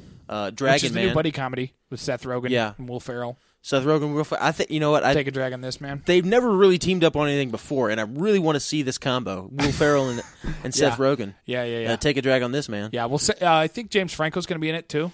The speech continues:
Speaker 1: I really hope not. I mean, I
Speaker 2: I
Speaker 1: hope they separates, you know, their
Speaker 2: Yeah.
Speaker 1: relationship. It's kind of a little crutch on each other.
Speaker 2: Yeah,
Speaker 1: You know?
Speaker 2: yeah. And who's that other guy? The guy from, uh, Eastbound and Down?
Speaker 1: Uh,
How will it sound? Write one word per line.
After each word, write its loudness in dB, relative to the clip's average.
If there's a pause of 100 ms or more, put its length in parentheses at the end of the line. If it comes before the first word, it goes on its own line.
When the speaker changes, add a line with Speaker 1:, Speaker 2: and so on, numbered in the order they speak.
(140)
Speaker 1:
I 4
really 4
hope 0
not. -2
I 2
mean, -2
I 2
Speaker 2:
I 4
Speaker 1:
hope -2
they -2
separates, -4
you -8
know, -6
their -4
Speaker 2:
Yeah. -2
Speaker 1:
relationship. -6
It's -18 (720)
kind -2
of 2
a 2
little 4
crutch 2
on -2
each -10
other. -4
Speaker 2:
Yeah, -6 (180)
Speaker 1:
You -12
know? -6
Speaker 2:
yeah. -8 (120)
And -6
who's 2
that 0
other -4
guy? -2
The -10
guy 0
from, -8
uh, -4 (840)
Eastbound -2
and -6
Down? -4 (440)
Speaker 1:
Uh, -6